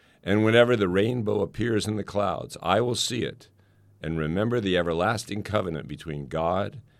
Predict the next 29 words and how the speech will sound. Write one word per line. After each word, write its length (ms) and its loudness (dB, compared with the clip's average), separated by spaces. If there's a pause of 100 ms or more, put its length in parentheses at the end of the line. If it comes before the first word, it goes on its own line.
(160)
and 240 -6
every 320 -2
living 340 -2
creature 480 -10
of, 220 -12
of 160 -6
every 240 0
kind 540 -6
upon 320 -8
the 140 -6
earth." 340 -16 (1200)
So 180 2
God 320 6
said 220 2
to 80 -6
Noah, 320 -6 (320)
"This 380 -2
is 280 2
the 100 -8
sign 320 -2
of 80 -4
the 80 -8
covenant 460 -6 (580)
that 120 0
I 120 6
have 120 4
established 600 -2
between 440 -10
me 380 -6